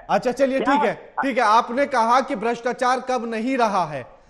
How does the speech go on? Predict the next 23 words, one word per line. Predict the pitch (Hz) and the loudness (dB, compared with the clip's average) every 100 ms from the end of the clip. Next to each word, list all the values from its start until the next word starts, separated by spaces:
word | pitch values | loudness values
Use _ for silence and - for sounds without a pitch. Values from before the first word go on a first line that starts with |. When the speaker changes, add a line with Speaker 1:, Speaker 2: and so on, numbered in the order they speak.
| _ | _
Speaker 1:
तो | 208 | -6
क्या | 202 240 233 | 0 0 2
कांग्रेस | 226 220 214 247 | -2 -2 2 2
की | 247 | 2
जब | 220 247 | -4 -6
सरकार | 247 226 185 226 226 | -4 -6 0 0 0
थी | 247 | -6
केंद्र | 190 220 220 226 | -4 -2 -2 -2
में, | 233 | -2
तब | 233 | -4
भी | 190 233 | -4 -4
भ्रष्टाचार | 220 226 233 240 226 | -4 -4 -6 -4 -4
था? | - 233 262 - _ _ _ _ _ _ _ _ _ _ _ _ _ _ 135 127 _ _ _ _ _ _ _ _ _ | -2 -4 -4 -12 _ _ _ _ _ _ _ _ _ _ _ _ _ _ _ _ _ _ _ _ _ _ _ _ _
Speaker 2:
केंद्र | 208 247 262 | -10 -6 -4
में | 254 277 | -4 -4
कांग्रेस | 269 220 208 226 269 - | -4 -4 -4 -4 -4 -4
की | 269 | -4
सरकार | 262 220 226 247 | -2 -2 0 -2
थी | - 262 | -2 -2
तो | 285 262 | 0 0
भ्रष्टाचार | 202 208 - 240 240 262 294 - _ _ _ | -2 -4 -4 -4 -2 -2 -2 -8 _ _ _
नहीं | 180 202 320 | -6 -4 -4
थे। | - 262 | -2 0